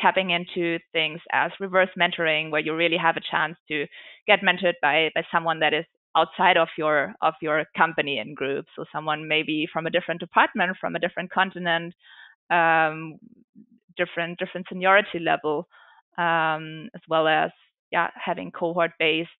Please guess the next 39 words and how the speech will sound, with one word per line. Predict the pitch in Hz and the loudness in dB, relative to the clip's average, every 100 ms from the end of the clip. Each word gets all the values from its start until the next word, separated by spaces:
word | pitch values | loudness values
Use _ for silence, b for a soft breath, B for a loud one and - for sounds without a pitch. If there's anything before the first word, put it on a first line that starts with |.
| - | -2
um, | 156 151 151 151 - | 0 0 -6 -14 -4
learning | 170 185 208 | 2 2 2
experiences | 175 - 170 156 170 165 | -2 -8 -4 -4 -4 -8
with | 165 - - | -8 -8 -14
com-, | 135 - | -14 -12
completely | 165 165 160 180 | -10 -6 -4 2
diverse | 151 147 151 156 - | 2 2 0 0 -2
groups, | 160 190 160 - - | 0 0 0 -6 -10
um, | - 143 107 107 208 | -4 -2 -4 -6 -10
which | 170 - | -12 -12
I | 156 | -16
think | - 190 | -14 -12
is | 185 | -8
also | 165 165 - | -8 -10 -18
something | 156 - | -18 -16
that | - | -12
is | 170 - b b b - | -12 -14 b b b -10
not | 185 190 196 | 4 6 8
very | 185 175 170 | 6 4 4
often | 160 - 165 160 175 _ | 2 -2 -10 -10 -14 _
done. | - 147 117 151 | 2 4 2 -6
So | - | -8
a | 87 | -4
lot | 151 165 | 2 2
of | 170 - | 2 0
times | 160 160 165 | -2 -2 -8
it's, | 156 - | -12 -2
"Oh, | 247 | 0
we | 233 | 2
put | 247 196 180 | 0 2 6
all | 170 | 6
of | 180 180 | 6 4
the | 190 175 180 B B B | 4 4 4 B B B
senior | - 247 226 233 | -4 0 0 2
salespeople | 202 190 190 202 185 175 | 4 4 2 -6 -4 -2
in | 165 | 2
that | 156 151 | 2 2
group | 226 269 240 | 2 2 0
because | - 196 | -4 -8